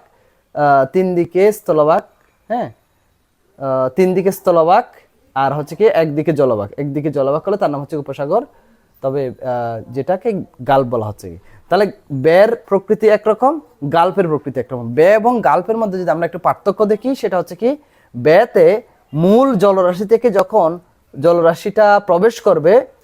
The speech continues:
যেমন এটা স্থলভাগ, এটা স্থলভাগ, এই মুখটা হচ্ছে কি একটু বিশাল আকৃতির হবে। বে যখন উপসাগর হিসেবে হবে, তখন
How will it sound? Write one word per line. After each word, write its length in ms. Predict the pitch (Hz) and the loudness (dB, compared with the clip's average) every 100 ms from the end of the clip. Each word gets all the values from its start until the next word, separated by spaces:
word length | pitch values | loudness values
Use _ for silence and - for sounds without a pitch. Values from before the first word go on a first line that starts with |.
| _ | _
যেমন 220 | 143 175 196 | 0 2 4
এটা 260 | 180 220 | 2 2
স্থলভাগ, 460 | 214 233 220 240 233 | 0 0 2 2 2
এটা 220 | 175 190 | 0 -2
স্থলভাগ, 380 | - 160 117 107 - | -2 -2 -2 -6 2
এই 200 | 196 233 | 2 4
মুখটা 540 | 202 175 - 220 302 - _ | 2 0 0 0 0 -4 _
হচ্ছে 220 | 196 196 196 | -4 -2 -4
কি 60 | |
একটু 260 | 190 202 175 | 2 0 0
বিশাল 420 | 180 139 151 202 170 | -10 -4 -2 0 0
আকৃতির 380 | 170 147 135 | -2 -8 -6
হবে। 240 | 117 95 92 _ _ _ _ - | -8 -12 -14 _ _ _ _ -12
বে 440 | 123 156 185 226 | 0 4 6 4
যখন 320 | 208 196 214 196 | 2 0 0 -2
উপসাগর 440 | 160 165 233 233 | -2 -2 2 2
হিসেবে 280 | 208 185 156 | 2 0 0
হবে, 260 | 135 175 | 0 0
তখন 560 | 226 147 - 190 247 | 0 -2 -2 0 0